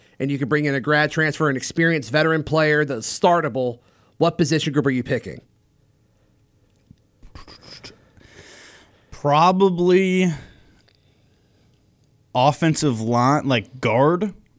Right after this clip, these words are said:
Speaker 2: offensive guard.
Speaker 1: Still, you're, you're, you're still going
Speaker 2: Or
Speaker 1: offensive line after bringing in all those guys yesterday?
Speaker 2: Yeah, but, uh, most of those guys are true freshmen, and a lot of times when we, you bring in true freshman offensive line, their technique is not very good. I mean, that's the biggest issue, right, is that,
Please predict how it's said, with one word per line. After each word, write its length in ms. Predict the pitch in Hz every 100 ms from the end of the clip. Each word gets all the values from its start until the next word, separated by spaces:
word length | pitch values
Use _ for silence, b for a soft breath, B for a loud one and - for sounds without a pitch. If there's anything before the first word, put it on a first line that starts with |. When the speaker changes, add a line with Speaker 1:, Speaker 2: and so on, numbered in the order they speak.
| -
Speaker 2:
offensive 480 | 139 135 147 135 110
guard. 320 | 113 127 196
Speaker 1:
Still, 600 | 269 226 170 233 - - _ -
you're, 160 | 139
you're, 180 | 131 160
you're 180 | 113 151
still 240 | 156 156 175
going 220 | 185 180
Speaker 2:
Or 140 | 170
Speaker 1:
offensive 260 | 170 143 156
line 200 | 170 170
after 200 | 160 165
bringing 280 | 156 170 165
in 80 |
all 120 | 160 156
those 160 | 156
guys 260 | 139 156 170
yesterday? 480 | 190 - 208 226 226 _ _ _ _ _ _ _ _ -
Speaker 2:
Yeah, 200 | 185 196
but, 220 | 196 151 -
uh, 80 | 160
most 320 | 165 208 202
of 60 |
those 180 | 208 180
guys 260 | 139 160 139
are 60 | 131
true 300 | - 175 151
freshmen, 640 | - 143 143 - 151 139
and 180 | 131 123
a 60 |
lot 240 | 120 131 147
of 80 | 143
times 420 | 147 143 135 -
when 260 | 135 127
we, 140 | 123 123
you 200 | 131 127
bring 180 | 139 143
in 140 | 131
true 200 | - 147
freshman 400 | - 147 - 143
offensive 520 | 135 123 135 127 107
line, 300 | 117 123 123
their 120 | 117
technique 600 | 107 - 131 107 104 120 135
is 100 | 120
not 220 | 127 123
very 240 | 123 123
good. 180 | 117 127
I 40 | 120
mean, 120 | 110
that's 220 | 117 117
the 120 | 131
biggest 380 | 120 127 123 -
issue, 340 | 127 123 131 120
right, 180 | 117
is 140 | 113 107
that, 180 | 107